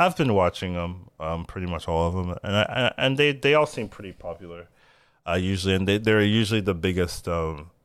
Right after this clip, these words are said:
days of Hearthstone viewership, uh, dur-, during that month or so. Like,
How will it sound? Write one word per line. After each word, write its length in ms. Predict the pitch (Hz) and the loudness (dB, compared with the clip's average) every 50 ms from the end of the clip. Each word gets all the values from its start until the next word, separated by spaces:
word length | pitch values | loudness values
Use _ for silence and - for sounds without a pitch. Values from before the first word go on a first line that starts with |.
| _ _ _ _ _ _ _ _ _ _ _ _ _ _ _ _ _ _ - | _ _ _ _ _ _ _ _ _ _ _ _ _ _ _ _ _ _ -4
days 240 | 104 101 104 98 92 | -2 0 0 0 0
of 180 | 95 87 - | -2 -2 -2
Hearthstone 520 | - - 92 87 85 - - - 92 90 82 | -2 0 0 0 0 -2 -6 -6 -4 -4 -6
viewership, 560 | 73 85 82 80 80 - - - 85 82 - - - - - _ _ - - | -6 -6 -6 -6 -6 -6 -8 -8 -8 -8 -8 -10 -12 -12 -14 _ _ -18 -12
uh, 380 | - 78 78 78 80 82 80 80 76 _ _ _ _ _ _ _ _ - _ _ - _ _ _ _ _ _ _ _ _ _ _ _ _ _ _ _ _ _ _ _ _ _ - | -10 -10 -10 -10 -10 -12 -16 -18 -20 _ _ _ _ _ _ _ _ -20 _ _ -20 _ _ _ _ _ _ _ _ _ _ _ _ _ _ _ _ _ _ _ _ _ _ -12
dur-, 140 | 90 87 | -10 -10
during 380 | 90 92 - 104 98 95 92 90 | -8 -4 0 2 2 2 2 0
that 200 | 87 85 80 82 | -2 -2 -4 -4
month 360 | 78 78 71 71 71 69 - | -6 -8 -8 -8 -10 -12 -14
or 120 | 69 67 - | -16 -16 -16
so. 280 | - - - 65 69 67 | -16 -12 -10 -8 -8 -8
Like, 200 | 67 71 71 | -8 -10 -12